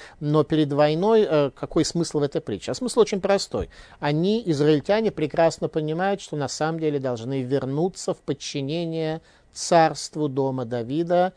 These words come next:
и Иерусалимскому храму, но отказываются от этого, провозглашая себя кедром, а Иудею, соответственно, колючкой.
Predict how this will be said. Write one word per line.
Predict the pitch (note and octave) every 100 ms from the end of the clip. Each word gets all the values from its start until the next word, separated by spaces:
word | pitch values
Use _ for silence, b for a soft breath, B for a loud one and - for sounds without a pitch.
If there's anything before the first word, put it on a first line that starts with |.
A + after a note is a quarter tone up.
| b b -
и | D3+ D#3+ -
Иерусалимскому | D3 B2+ A2+ A#2 G#2+ F#2+ - G2
храму, | - C3+ D#3 E3 E3 b b
но | D3+ D#3+ G3+
отказываются | C#3 - - B2 A2+ G#2+ - -
от | -
этого, | F3 F3 E3+ E3 b b -
провозглашая | D3+ D3 C3+ C3+ C3+ - - D#3 D#3
себя | - B2+ G#2+ G2
кедром, | - D#3 D#3 D3+ C#3
а | A2 A2
Иудею, | G#2 G2 A2+ B2
соответственно, | - F2 G2+ F#2+ - G#2
колючкой. | - G#2+ C3 - C#3 C#3